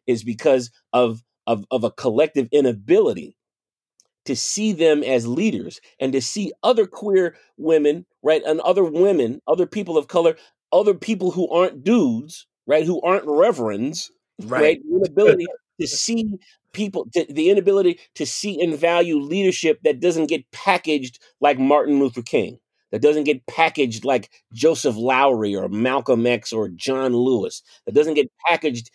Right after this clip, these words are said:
Speaker 1: in a black middle-class male body.
Speaker 2: Yes.
Speaker 1: Right? So that's the other thing that we have to con-, we have to contend with here. Folks knocking around talking about who's our leaders, who's our leaders. We have leaders. You just haven't recognized their leadership.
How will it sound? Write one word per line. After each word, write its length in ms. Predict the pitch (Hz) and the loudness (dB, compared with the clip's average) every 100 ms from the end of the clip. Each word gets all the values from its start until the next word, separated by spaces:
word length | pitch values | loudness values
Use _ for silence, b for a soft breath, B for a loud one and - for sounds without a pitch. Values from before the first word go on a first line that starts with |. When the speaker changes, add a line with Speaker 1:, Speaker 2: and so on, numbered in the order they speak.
| b b | b b
Speaker 1:
in 140 | 135 | 0
a 40 | 131 | 0
black 400 | 92 139 151 - | -2 -2 -2 0
middle-class 920 | 127 127 151 151 147 - 147 139 - | 0 4 4 4 2 0 0 0 -2
male 400 | 135 139 139 120 | 0 2 2 0
body. 600 | 110 110 117 92 - _ _ _ _ _ _ | -4 -4 -4 -4 -12 _ _ _ _ _ _
Speaker 2:
Yes. 420 | 92 107 131 107 101 | -16 -8 -6 -6 -6
Speaker 1:
Right? 220 | 104 113 - _ _ _ | -4 -4 -8 _ _ _
So 200 | - 143 | -2 0
that's 320 | 110 165 190 | 2 2 0
the 140 | - 131 | -6 0
other 220 | 156 170 | 0 2
thing 200 | 143 139 | 0 -2
that 100 | 123 | -2
we 160 | 117 123 | -2 0
have 180 | 120 117 | -2 -2
to 80 | 110 | -8
con-, 280 | - 107 - _ | -6 -6 -6 _
we 80 | 127 | -2
have 120 | 123 | -2
to 80 | 117 | -2
contend 580 | - 113 98 - 160 127 | -10 -10 -6 -2 0 0
with 180 | 113 95 | -4 -6
here. 320 | - 98 87 _ _ | -8 -8 -8 _ _
Folks 320 | - 165 - | 0 0 0
knocking 400 | 139 151 160 156 | -2 0 2 2
around 340 | 147 156 156 143 | 2 4 2 2
talking 300 | 147 156 160 | 0 2 2
about 220 | 165 156 | 2 0
who's 200 | 180 196 | -2 0
our 120 | 190 | 2
leaders, 360 | 190 220 170 131 | 2 0 -2 -4
who's 180 | 175 165 | -2 0
our 120 | 165 | 2
leaders. 340 | 196 151 101 | 2 0 -2
We 140 | 147 175 | -6 -2
have 260 | 151 214 | 2 2
leaders. 460 | 117 101 92 117 - _ - | 0 -6 -8 -12 -14 _ -14
You 120 | 156 | -8
just 180 | 165 151 | -2 2
haven't 220 | 147 135 | 2 4
recognized 480 | 135 139 127 127 120 | 2 2 0 0 2
their 140 | 123 | 0
leadership. 460 | 135 175 104 - 87 | 0 -2 -4 -8 -14